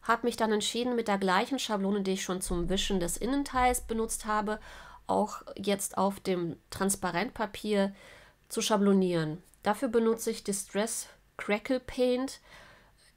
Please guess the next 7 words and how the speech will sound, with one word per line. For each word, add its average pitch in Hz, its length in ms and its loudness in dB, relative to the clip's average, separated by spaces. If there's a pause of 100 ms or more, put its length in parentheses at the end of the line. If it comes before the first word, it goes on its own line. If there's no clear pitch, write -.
in 214 380 2
Picket 220 340 0
Fence. 165 480 0
Das 180 200 -6
ist 180 180 -4
ein 180 80 -2
Weißton. 269 680 0